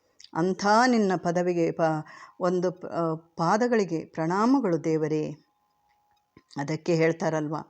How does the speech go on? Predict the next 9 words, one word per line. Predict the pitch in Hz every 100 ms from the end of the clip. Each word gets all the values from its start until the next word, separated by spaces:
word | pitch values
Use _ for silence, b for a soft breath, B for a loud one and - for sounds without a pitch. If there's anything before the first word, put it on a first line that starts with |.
| b b b b
"ಕಡಲೊಡೆಯ | - 190 214 240 226 190 170 165
ನಿನ್ನಡಿಯ | 165 170 175 165 165 160
ಘಳಿಗೆ | - 190 208 254 262
ಬಿಡಲಾರೆನು." | 202 175 170 160 156 147 147 B B B B 165
ಗಳಿಗೇನೂ | 208 254 311 294 339 359
ಬಿಡಬಾರದು | 349 349 339 311 311 294 311
ನಾವು, | 311 294 247 190 - _ _ _ _ _ _ _ - -
ಗಳಿಗೇನೂ | 180 208 269 269 269 285 370
ಬಿಡಬಾರದು. | 370 214 175 160 143 139 -